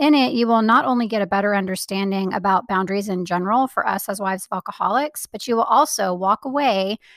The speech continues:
with some boundaries of your very own that you can put into place as soon as today. In this Boundaries mini course, we're gonna talk about how to create healthy boundaries based on the right foundation and why they are so important for us when we're married to somebody who's addicted.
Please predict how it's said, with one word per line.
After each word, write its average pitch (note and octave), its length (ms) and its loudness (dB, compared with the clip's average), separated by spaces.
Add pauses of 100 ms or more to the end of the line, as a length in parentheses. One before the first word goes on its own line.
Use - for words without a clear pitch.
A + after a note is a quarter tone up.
(140)
with G#3 140 -4
some G#3 200 -6
boundaries G3+ 440 0
of F#3 140 -4
your F#3 140 -4
very G3+ 400 0
own G3+ 460 0
that - 180 -6
you A3 60 -10
can A3 160 -10
put G#3+ 160 0
into A3+ 240 -4
place F#3+ 640 -6
as G3+ 160 -2
soon F3+ 200 -4
as F3+ 140 -6
today. - 380 -8 (840)
In C#4 120 6
this E4 140 2
Boundaries B3 360 2
mini F#3+ 200 -2
course, F#3+ 480 -2
we're A3+ 140 -4
gonna A3 180 -2
talk - 280 0
about G3+ 280 2
how A#3 200 0
to C4 80 -2
create A#3 420 -4
healthy G3+ 340 -2
boundaries F#3+ 460 -6
based F#3+ 320 -8
on G3 160 -6
the F3 100 -4
right F#3 380 0
foundation F#3 840 -4
and G3+ 160 -4
why G3+ 180 2
they G#3+ 160 2
are F#3+ 160 2
so A#3 480 0
important G3 680 -2
for G3+ 180 2
us - 280 0
when G3+ 140 -4
we're F#3+ 80 -2
married F#3 320 -6
to F#3 260 -8
somebody F#3 380 -10
who's F3+ 180 -8
addicted. F#3+ 540 -8